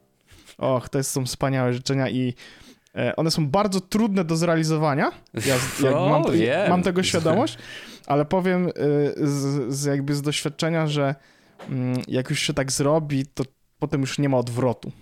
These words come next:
Speaker 2: Że już, e, później tylko tak chcesz je spędzać.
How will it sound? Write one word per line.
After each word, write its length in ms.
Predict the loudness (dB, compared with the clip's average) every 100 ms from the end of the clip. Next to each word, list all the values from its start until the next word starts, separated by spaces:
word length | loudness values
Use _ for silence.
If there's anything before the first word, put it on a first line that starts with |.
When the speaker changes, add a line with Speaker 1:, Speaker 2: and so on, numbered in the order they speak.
| -20 -20 _ _ _ _ _ -20 -20 -20 _ -8
Speaker 2:
Że 220 | -2 0
już, 320 | 0 -2 -2
e, 160 | -2 -2
później 320 | -2 -2 -2
tylko 280 | -2 -2 -2
tak 220 | -4 -4
chcesz 320 | -6 -4 -4
je 80 | -4
spędzać. 600 | -4 -6 -6 -10 -14 -18